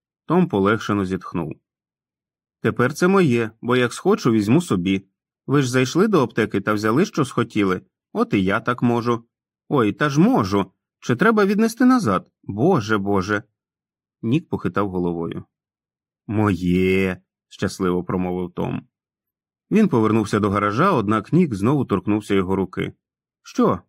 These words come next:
Нік потяг його за рукав, і Том доволі охоче підвівся. Нік підвів його до місця, де стояв його велосипед. Показав на себе,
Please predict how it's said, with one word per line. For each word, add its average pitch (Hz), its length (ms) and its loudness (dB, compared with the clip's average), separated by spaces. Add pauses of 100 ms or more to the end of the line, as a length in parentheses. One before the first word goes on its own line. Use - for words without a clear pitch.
(1080)
Нік 202 340 2
потяг 107 320 0
його 98 220 2
за 107 120 -2
рукав, 185 480 0
і 107 160 0
Том 170 300 0
доволі 110 320 0
охоче 104 400 -2
підвівся. 87 680 -6 (640)
Нік 214 260 2
підвів 120 340 2
його 110 200 0
до 101 140 2
місця, 147 360 0
де 110 180 -2
стояв 107 420 0
його 101 240 -2
велосипед. 101 640 -4 (380)
Показав 117 440 -2
на 151 120 0
себе, 87 420 -4